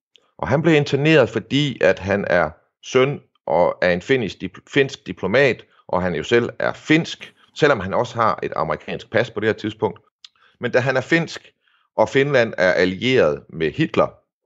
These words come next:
øh, og de har, ja, de kæmper jo sammen mod, mod russerne, så bliver han ligesom en japaner og tysker og så, og så videre, øh, øh, interneret.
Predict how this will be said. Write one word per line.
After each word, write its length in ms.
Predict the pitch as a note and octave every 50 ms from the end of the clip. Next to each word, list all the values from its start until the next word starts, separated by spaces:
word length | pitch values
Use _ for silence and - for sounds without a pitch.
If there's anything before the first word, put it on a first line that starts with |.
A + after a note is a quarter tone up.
| - -
øh, 360 | E2+ F2 E2 D#2+ D2+ D#2 - -
og 180 | - E2+ - -
de 160 | A2+ G#2+ E2+
har, 300 | F2 D#2 D2 D2 C#2 - _ _ -
ja, 40 | -
de 160 | E2+ - A2+
kæmper 260 | G#2 - G#2 G2+ G#2 F#2
jo 60 | -
sammen 340 | - - G#2+ A2 G2+ F2+ E2
mod, 280 | E2+ F2+ F#2 D#2+ B1 - _ _ _ _ _ _ _ _
mod 120 | - G2+ F#2
russerne, 400 | E2+ - C3+ C3+ C3 G2+ E2 C#2 - _ _ _ _ _ _ _ _ _ _ _ _ _ _ _ - _ -
så 140 | - C3
bliver 160 | - B2+ B2 G#2+
han 100 | G#2+ G#2
ligesom 220 | A#2 A#2 G#2+ F#2+
en 260 | F2 E2+ D#2 C2 -
japaner 480 | - E2 F2 - - A2+ A#2+ A#2 F2 D#2
og 360 | D2+ C#2 - - G1+ C#2+ -
tysker 340 | - - B2 B2+ - - E2
og 300 | D2+ D2+ - - - D2+
så, 220 | - - - - _
og 120 | C#2+ -
så 100 | - F2
videre, 340 | E2+ G2+ G2+ G#2 G2+ F2 D2+ - - _ _ _ _ _ _ -
øh, 240 | E2 E2 D#2 C#2+ -
øh, 640 | - E2+ E2 D#2 D2+ C#2+ C#2+ C#2+ C#2+ C#2 C#2 C2+ C#2 - _ _ _ _ _ _ _ _ _ _ _ _ _ _ _ _ -
interneret. 540 | A2+ G#2 G#2+ G2+ F#2+ F#2 E2+ D2 C#2 C2+